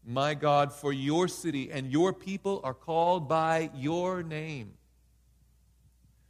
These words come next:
Now, look at verse twenty. "Now, while I was speaking, praying and confessing my sin and the sin of my people Israel, and presenting my supplications before the Lord my God for the holy mountain of my God,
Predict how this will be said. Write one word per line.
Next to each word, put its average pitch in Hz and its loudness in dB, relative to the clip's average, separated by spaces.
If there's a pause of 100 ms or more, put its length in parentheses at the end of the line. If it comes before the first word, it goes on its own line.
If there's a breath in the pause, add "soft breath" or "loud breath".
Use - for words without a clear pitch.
(920)
Now, - -4 (1800)
look 156 -4
at 240 -10
verse 180 -6
twenty. 104 -10
"Now, 156 0
while 262 4
I 247 0
was 247 -4
speaking, 247 -4 (580)
praying 147 0
and 143 -4
confessing 220 -4
my 208 0
sin 156 -2
and 143 -2
the 147 -4
sin 214 -4
of 226 -4
my 214 2
people 202 -2
Israel, 135 -2 (260 loud breath)
and 196 4
presenting 202 2
my 254 4
supplications 220 2
before 190 2
the 202 2
Lord 196 2
my 196 2
God 196 6
for 190 -4
the 165 -2
holy 202 2
mountain 220 0
of 165 -4
my 151 0
God, 156 6